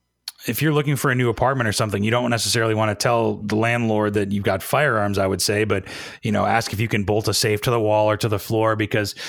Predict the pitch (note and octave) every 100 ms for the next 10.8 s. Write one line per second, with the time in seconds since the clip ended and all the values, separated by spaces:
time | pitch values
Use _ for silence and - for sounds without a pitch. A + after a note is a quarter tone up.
0 | - - G#2 G2 G2 F#2 F#2 - _ -
1 | C3 B2 C3+ B2 A#2 A2 - A#2+ B2 -
2 | - - - A#2+ A#2 A2+ A2 - A2+ A2
3 | - A#2 A#2 A#2 A2 G#2 B2 G#2+ A2 G#2
4 | A2 G#2 G2+ - - - - - _ _
5 | _ _ _ - - C3+ B2+ G#2 G#2+ A2+
6 | B2 A2+ F#2+ A#2 A#2+ B2 G#2+ A2+ G#2+ G2+
7 | G#2+ G#2+ G#2+ G#2 G2+ F#2+ A2 G#2+ A2 G#2
8 | G2 A2+ B2+ A#2+ A#2 A2 - A#2 G#2+ C3
9 | - G#2+ - - - A2+ C#3+ - - G#2
10 | - G#2 G2+ F#2+ - G#2 G2+